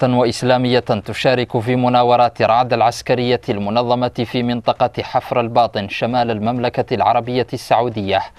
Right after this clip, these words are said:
مناورات اعتبرت وفق البعض الأكبر في تاريخ المنطقة بعد قوات حرب الخليج الثانية.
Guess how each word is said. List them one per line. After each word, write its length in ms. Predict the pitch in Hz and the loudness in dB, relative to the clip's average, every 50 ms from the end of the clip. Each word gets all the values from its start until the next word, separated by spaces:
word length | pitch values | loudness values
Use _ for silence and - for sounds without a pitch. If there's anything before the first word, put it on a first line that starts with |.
| - - - - - - - _ | -20 -20 -20 -20 -20 -20 -18 _
مناورات 680 | - 107 123 131 127 123 123 127 127 123 120 117 - - | -6 -2 0 2 2 4 4 4 4 2 2 0 -2 -6
اعتبرت 760 | 107 95 95 95 104 110 - 135 120 127 120 120 127 - - | -8 -6 -6 -6 -6 -6 -6 -4 -2 0 0 0 0 0 -2
وفق 280 | 143 123 - - - - | -2 -2 -4 -2 0 0
البعض 440 | 117 98 95 101 117 120 123 120 127 | 0 0 0 0 0 0 0 -2 -4
الأكبر 640 | 123 123 - - 131 - - 117 123 120 117 104 | -6 -4 -4 -4 -4 -4 -2 0 2 2 2 0
في 160 | 92 113 123 120 | -2 -4 -6 -4
تاريخ 460 | - - 127 120 123 123 120 - 131 | -2 -2 0 0 0 -2 -2 -2 -4
المنطقة 580 | 107 98 98 110 123 120 - 135 - - 123 - - | -4 -4 -4 -6 -6 -2 -2 -2 0 -2 -2 -2 -4
بعد 340 | 127 120 123 113 117 113 107 | -2 0 2 2 2 0 -4
قوات 480 | 92 - 107 104 104 117 120 - - | -6 -6 -4 -2 0 0 0 0 -2
حرب 320 | 131 - - 135 123 110 110 | -6 -2 0 -2 0 -2 -4
الخليج 520 | 98 92 - - 120 120 127 120 113 117 | -8 -6 -4 -2 -2 -2 -2 -4 -4 -4
الثانية. 560 | 135 123 - - 131 110 101 98 92 87 87 | -4 -4 -2 -2 -2 -2 -2 -4 -8 -8 -8